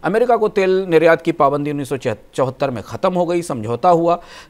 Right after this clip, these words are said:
सितंबर उन्नीस सौ अठहत्तर में कैंप डेविड समझौता हुआ, जिसमें इसराइल, इजिप्ट और अमेरिका के बीच में और, अ, सीरिया के बीच में, में उन देशों के बीच भी एक शांति, शांति आ गई।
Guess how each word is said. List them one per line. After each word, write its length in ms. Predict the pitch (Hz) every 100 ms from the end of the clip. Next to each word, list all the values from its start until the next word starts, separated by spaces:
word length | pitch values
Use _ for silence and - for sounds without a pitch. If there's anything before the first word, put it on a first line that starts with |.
| -
सितंबर 360 | 175 190 214
उन्नीस 280 | 208 196 180
सौ 80 | 196
अठहत्तर 400 | 165 170 - 180
में 120 | 175
कैंप 340 | - 135 160
डेविड 300 | 170 190 190
समझौता 440 | 170 175 160 170 180
हुआ, 260 | 175 180
जिसमें 340 | 170 165 170 147
इसराइल, 460 | 135 147 160 165
इजिप्ट 340 | 156 139 156 -
और 240 | 156 151
अमेरिका 560 | 151 135 135 143 156 147
के 220 | 135 160
बीच 340 | 135 143 143
में 180 | 147 143
और, 200 | 147 143
अ, 240 | 151 131 127
सीरिया 340 | - 135 143
के 160 | 143 147
बीच 200 | 139 165
में, 260 | 151 147
में 160 | 147 139
उन 140 | 139
देशों 260 | 131 127 151
के 140 | 123
बीच 260 | 113 123 -
भी 100 | 156
एक 100 | 147
शांति, 440 | 143 143 147 170 -
शांति 380 | 151 143 131
आ 100 | 127
गई। 200 | 113 147